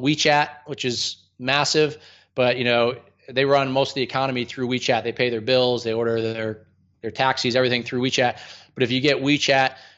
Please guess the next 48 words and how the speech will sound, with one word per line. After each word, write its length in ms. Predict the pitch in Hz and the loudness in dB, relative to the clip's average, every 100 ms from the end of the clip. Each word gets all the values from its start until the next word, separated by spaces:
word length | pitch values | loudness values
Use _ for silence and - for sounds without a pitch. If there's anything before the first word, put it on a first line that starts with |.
| _ | _
you 160 | 131 | -8
can 220 | 131 127 127 | -2 -2 -2
easily 300 | 147 127 131 | -4 -2 -4
communicate 460 | - 143 131 139 | -4 -4 0 0
with 60 | 135 | 0
the 60 | 131 | -4
manufacturers 600 | 127 120 127 131 131 120 | -4 -2 -2 -2 -4 -4
there. 180 | 123 | -4
So, 380 | 117 117 113 110 - - _ 123 | -2 -2 -2 -4 -12 -20 _ -2
you 60 | |
know, 80 | 113 | 0
we'll 120 | 127 | 0
do 220 | 131 131 | 2 2
that, 460 | 127 123 123 - _ _ _ | 4 2 0 -8 _ _ _
you 100 | 135 | -8
know, 100 | 117 | -4
all 140 | 113 120 | 0 0
the 80 | 117 | 0
time. 380 | 131 123 120 113 - - _ - | 0 0 -2 -6 -18 -20 _ -8
And, 420 | 123 120 120 117 | 0 2 2 0
uh, 140 | 120 131 | 0 2
yeah, 160 | 202 | 4
they 80 | 180 | 6
have, 180 | 175 135 | 4 2
they 60 | 151 | 0
have 120 | 156 | 0
people 220 | 175 160 | -2 2
that 120 | 147 | 2
speak 240 | - 156 156 | 2 -2 0
English. 480 | 165 170 160 - 156 | 0 2 0 -2 -2
You 60 | |
know, 40 | 135 | 0
usually 300 | 151 151 143 | 0 0 2
have 100 | 139 | 0
an 60 | |
account 260 | 131 139 139 | -2 -4 -2
rep 200 | 135 - | -2 -2
that 100 | 127 | -6
speaks 260 | 139 - | -6 -4
English 400 | 135 135 135 123 - - - _ _ - | -4 -2 -2 -2 -8 -20 -20 _ _ -12
because, 440 | 120 127 123 120 | -2 2 2 2
you 60 | 117 | 0
know, 80 | 113 | 0
they 140 | 120 | 0
know 180 | 123 123 | 2 2
they 140 | 120 | 2
need 180 | 131 139 | 2 0
to. 440 | - 143 139 135 | 2 4 4 2